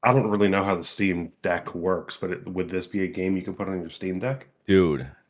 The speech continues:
Speaker 2: yes, we're gonna put that in there.
Speaker 1: Like, the Steam Deck, to me, from what I've heard from you, sounds like it's, like, a more polished way to emulate.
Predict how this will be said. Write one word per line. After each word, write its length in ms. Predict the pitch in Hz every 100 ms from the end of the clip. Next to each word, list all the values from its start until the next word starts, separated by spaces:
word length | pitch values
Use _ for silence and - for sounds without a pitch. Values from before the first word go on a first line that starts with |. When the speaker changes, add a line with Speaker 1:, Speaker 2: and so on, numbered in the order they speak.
| _ _ _ _ _
Speaker 2:
yes, 500 | 80 67 - - - -
we're 140 | 73
gonna 140 | 69 64
put 160 | -
that 160 | - 50
in 80 | 53
there. 200 | 50 - _ _ _
Speaker 1:
Like, 160 | 139 135
the 80 | 131
Steam 300 | - 233 208
Deck, 200 | 135 -
to 120 | 123
me, 200 | 120 113
from 220 | - 110
what 120 | 113
I've 100 | 113
heard 240 | - 135 123
from 200 | 107 104
you, 300 | 110 107 101
sounds 500 | - 117 110 107 101
like 240 | 101 92
it's, 420 | 101 92 - - - _ -
like, 320 | 101 98 - -
a 100 | 104
more 240 | 107 107
polished 600 | - - 123 113 107 -
way 340 | 101 104 95 92
to 280 | - 110 -
emulate. 640 | 131 135 104 90 90 87